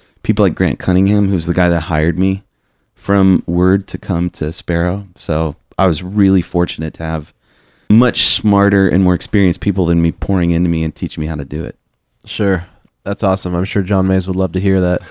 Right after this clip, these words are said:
Speaker 2: He was actually just a guest on the show. So
Speaker 1: <laughs>
Speaker 2: backing up to two thousand when you got into it, it was C Ds at the time or cassettes kinda phasing out?
Speaker 1: <laughs> Yeah, definitely C Ds.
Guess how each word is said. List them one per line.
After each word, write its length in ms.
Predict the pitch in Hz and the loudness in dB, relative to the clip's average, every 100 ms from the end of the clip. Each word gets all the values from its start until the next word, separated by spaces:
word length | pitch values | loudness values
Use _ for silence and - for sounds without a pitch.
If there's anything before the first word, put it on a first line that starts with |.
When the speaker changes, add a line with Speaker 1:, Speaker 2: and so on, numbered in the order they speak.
| - 98 107 | -18 -16 -6
Speaker 2:
He 80 | 104 | 0
was 100 | 101 | 2
actually 220 | 101 101 | 2 0
just 200 | 92 98 | -2 -2
a 60 | 95 | -2
guest 400 | 90 98 - - - | 0 0 -2 -8 -2
on 120 | 95 | 0
the 60 | 92 | 2
show. 320 | - 101 113 | 2 2 0
So 300 | - 92 90 _ - _ _ | 0 -2 -4 _ -20 _ _
Speaker 1:
<laughs> 420 | _ _ _ _ | _ _ _ _
Speaker 2:
backing 360 | 135 143 135 117 | 2 4 4 2
up 120 | 110 | 2
to 80 | 107 | -2
two 220 | - 123 | 0 2
thousand 500 | 117 110 104 107 95 | 4 4 4 2 2
when 100 | 95 | 2
you 80 | 95 | 2
got 180 | 95 92 | 2 2
into 320 | 98 95 92 | 2 0 0
it, 160 | 90 80 | 2 2
it 80 | 90 | 0
was 300 | 92 - - - | 0 -2 -10 -12
C 200 | - 110 | 0 4
Ds 260 | 104 104 110 | 4 4 2
at 80 | |
the 80 | 110 | 0
time 400 | 107 110 110 107 | 2 4 4 4
or 120 | 95 | 2
cassettes 420 | 87 104 104 98 - | 0 -2 0 -2 0
kinda 200 | 110 98 | 0 0
phasing 400 | 104 98 101 95 | 2 2 4 2
out? 340 | 95 92 95 | 2 2 0
Speaker 1:
<laughs> 40 | 82 | 0
Yeah, 220 | 95 101 - - - _ | 0 -2 -4 -16 -20 _
definitely 340 | 123 135 131 107 | 0 2 2 2
C 200 | - 113 | 2 4
Ds. 520 | 107 101 92 - - | 4 4 2 -2 -14